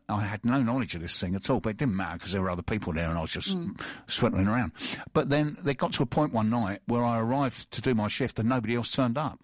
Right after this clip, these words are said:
Speaker 1: Like,
Speaker 2: Mm.
Speaker 1: "Blimey, I've got to run this on my own." And I, you know,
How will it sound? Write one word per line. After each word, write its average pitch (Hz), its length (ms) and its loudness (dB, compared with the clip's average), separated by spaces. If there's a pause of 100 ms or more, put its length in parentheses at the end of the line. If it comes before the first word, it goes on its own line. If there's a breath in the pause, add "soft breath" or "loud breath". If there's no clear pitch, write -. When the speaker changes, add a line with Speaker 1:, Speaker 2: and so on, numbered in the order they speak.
(760 soft breath)
Speaker 1:
Like, 92 180 -2
Speaker 2:
Mm. 143 180 -4
Speaker 1:
"Blimey, 135 320 2
I've 95 140 -2
got 104 140 -4
to 90 40 -2
run 98 180 0
this 95 180 0
on 101 80 2
my 117 320 0
own." 90 100 0
And 98 140 0
I, 107 160 -2
you 113 100 0
know, 90 160 -2